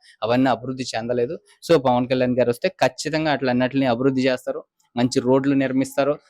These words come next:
తద్వారా ఇతర రాష్ట్రాల నుంచి కానీ రాష్ట్రంలో ఉన్న అన్ని ప్రాంతాల నుంచి ఇక్కడికి వస్తారు. ఇక్కడి నుంచి సీడ్ తీసుకెళ్లి వాళ్ళు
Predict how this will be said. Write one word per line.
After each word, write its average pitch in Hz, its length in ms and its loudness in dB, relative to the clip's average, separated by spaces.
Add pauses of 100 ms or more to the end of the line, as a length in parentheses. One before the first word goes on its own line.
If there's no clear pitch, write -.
(160)
తద్వారా 127 440 2
ఇతర 127 300 0
రాష్ట్రాల 131 380 0
నుంచి 127 260 -2
కానీ 131 200 2
రాష్ట్రంలో 127 440 0
ఉన్న 135 140 0
అన్ని 127 180 2
ప్రాంతాల 131 380 0
నుంచి 127 180 -2
ఇక్కడికి 117 280 -2
వస్తారు. 139 420 0 (320)
ఇక్కడి 143 240 2
నుంచి 151 240 -2
సీడ్ 165 400 -2
తీసుకెళ్లి 147 420 0
వాళ్ళు 131 520 2